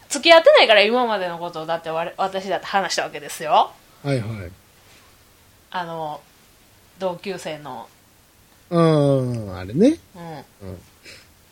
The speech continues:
Speaker 2: や、そりゃ恋人らしいことを一つでもさ、ありゃさ、
Speaker 1: うん。
Speaker 2: そのトークを、その経験を交えて話すにしてもさ、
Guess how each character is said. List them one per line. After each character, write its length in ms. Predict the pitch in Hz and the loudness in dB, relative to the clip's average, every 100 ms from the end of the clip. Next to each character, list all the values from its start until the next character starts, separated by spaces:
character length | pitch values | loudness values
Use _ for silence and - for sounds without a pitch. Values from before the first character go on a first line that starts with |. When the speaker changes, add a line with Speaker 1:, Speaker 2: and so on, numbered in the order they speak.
| _ _ _ _ _ | _ _ _ _ _
Speaker 2:
や、 100 | - | -2
そ 120 | 147 147 | -2 -4
り 60 | |
ゃ 40 | 107 - | -8 -4
恋 800 | 131 147 165 165 160 156 151 143 - - - - _ _ _ _ | 4 6 6 4 4 4 2 0 -4 -16 -20 -20 _ _ _ _
人 220 | 143 139 151 | 0 6 6
ら 120 | 117 | 6
し 220 | - 196 | 6 6
い 40 | 180 | 6
こ 80 | |
と 180 | 131 139 120 | 4 0 0
を 80 | |
一 260 | 104 - 220 | -2 4 6
つ 140 | 180 | 6
で 80 | 151 | 2
も 160 | 117 104 | 0 0
さ、 320 | - 165 - - _ _ _ _ _ _ | 4 4 2 -8 _ _ _ _ _ _
あ 180 | - 170 | 2 6
り 140 | 240 196 | 8 8
ゃ 120 | 131 | 6
さ、 340 | - 135 113 - _ _ _ _ _ _ _ _ - | 0 -2 -4 -10 _ _ _ _ _ _ _ _ -14
Speaker 1:
う 40 | |
ん。 20 | 175 | -2
Speaker 2:
そ 200 | 170 165 | 2 4
の 140 | 165 | 4
ト 300 | 156 185 180 | 4 6 6
ー 40 | |
ク 120 | 143 147 | 6 4
を、 180 | 147 - _ _ _ 143 | 4 0 _ _ _ -2
そ 80 | 160 | 2
の 520 | 160 151 147 147 147 - _ _ - | 4 6 6 6 4 -2 _ _ -2
経 180 | - 156 | 4 4
験 200 | 143 156 | 6 8
を 40 | |
交 380 | 151 - 151 170 | 8 8 6 4
え 20 | |
て 100 | 143 | 4
話 360 | 123 151 160 151 | 4 6 4 4
す 60 | 131 | 0
に 140 | 117 | -2
し 60 | 117 | -2
て 120 | 131 | -4
も 80 | 113 | -2
さ、 160 | - | -4